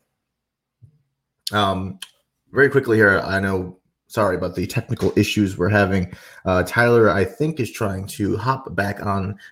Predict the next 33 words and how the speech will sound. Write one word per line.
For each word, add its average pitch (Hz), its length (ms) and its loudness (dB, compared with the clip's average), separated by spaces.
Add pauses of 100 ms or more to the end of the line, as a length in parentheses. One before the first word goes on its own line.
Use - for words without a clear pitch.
(100)
the, 95 440 0
uh, 90 200 -2
broadcast 95 720 0
here. 82 260 -4 (320)
He 110 180 2
was 110 220 2
going 151 420 4
to 123 200 -4
go 98 420 0 (280)
into 110 720 -2
a 95 120 0
rant 98 580 0
on, 95 300 2
uh, 92 160 0
Ron 95 240 0
Roenicke, 92 540 -4 (320)
um, 90 640 2 (680)
and, 110 480 0
uh, 85 220 0
I, 85 160 2
I 95 140 4
really 101 280 6
hope 101 220 4
he'll 101 120 6
be 101 120 2
able 95 160 0
to 90 80 -2
come 95 280 -6
back 85 480 -4
to 101 200 -2
get 92 320 -4
to 95 240 -6
that. 87 320 -6